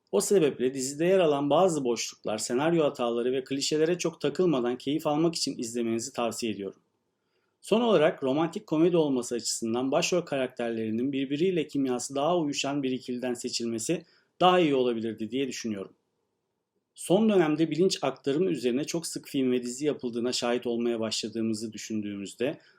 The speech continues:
bu temaya Upload tarafından hatır sayılır bir katkı yapıldığını söylemek mümkün.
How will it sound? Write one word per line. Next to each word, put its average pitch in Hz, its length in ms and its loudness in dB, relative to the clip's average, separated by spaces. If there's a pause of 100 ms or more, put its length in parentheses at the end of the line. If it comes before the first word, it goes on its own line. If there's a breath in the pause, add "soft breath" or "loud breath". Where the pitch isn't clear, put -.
(140)
bu 220 80 -2
temaya 151 500 2
Upload 151 300 -4
tarafından 127 500 -2
hatır 135 240 -4
sayılır 143 460 -2
bir 131 100 -6
katkı - 340 -6
yapıldığını 120 440 -2
söylemek 123 480 -2
mümkün. 110 360 -6